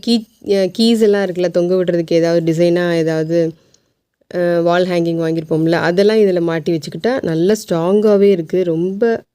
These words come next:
அ, திக்கா ஒட்டிக்குது. மத்தபடி இந்த மாதிரி ஐட்டம் கிச்சன்ல யூஸ் பண்ணலாம். நம்ம ஒரு கரண்டி மாட்டுறதுக்கோ, ஒரு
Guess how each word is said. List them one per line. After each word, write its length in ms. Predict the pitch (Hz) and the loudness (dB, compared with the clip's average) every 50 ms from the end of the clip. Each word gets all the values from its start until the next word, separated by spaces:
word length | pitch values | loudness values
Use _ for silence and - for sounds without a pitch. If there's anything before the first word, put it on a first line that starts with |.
| _ - - | _ -14 -10
அ, 40 | 165 170 170 165 165 165 165 160 156 160 160 160 160 156 - 196 | -8 -6 -6 -6 -6 -6 -6 -6 -6 -6 -6 -8 -8 -6 -4 -4
திக்கா 360 | 170 - - - 202 196 180 | -4 -2 0 0 2 2 0
ஒட்டிக்குது. 500 | 170 147 180 156 170 160 156 190 226 247 - _ _ _ _ _ _ _ _ _ _ _ _ _ _ _ _ _ _ - | 0 -2 -4 -4 -4 -4 -2 -4 -4 -6 -8 _ _ _ _ _ _ _ _ _ _ _ _ _ _ _ _ _ _ -4
மத்தபடி 280 | 226 214 233 226 254 | -2 0 0 0 0
இந்த 360 | 262 240 226 226 240 254 269 | -2 0 0 0 2 2 2
மாதிரி 340 | 262 254 254 247 247 233 214 | 0 0 0 0 2 2 2
ஐட்டம் 180 | 202 214 226 220 - | 2 0 -4 -4 -4
கிச்சன்ல 440 | 220 202 202 - 240 226 220 202 190 | -6 -4 -2 0 0 2 2 2 0
யூஸ் 140 | 185 - - | -2 -4 -6
பண்ணலாம். 380 | 185 175 170 165 160 165 170 - - | -8 -6 -6 -4 -6 -6 -8 -8 -8
நம்ம 200 | 151 180 185 180 | -6 -2 -2 0
ஒரு 120 | 180 180 175 | 0 0 0
கரண்டி 300 | 185 180 180 185 196 196 | 0 0 0 2 2 2
மாட்டுறதுக்கோ, 680 | 190 185 180 165 156 170 165 160 165 160 175 170 170 170 | 2 0 0 -2 -2 -2 -2 -2 -2 0 2 2 4 4
ஒரு 220 | 170 170 170 | 4 4 4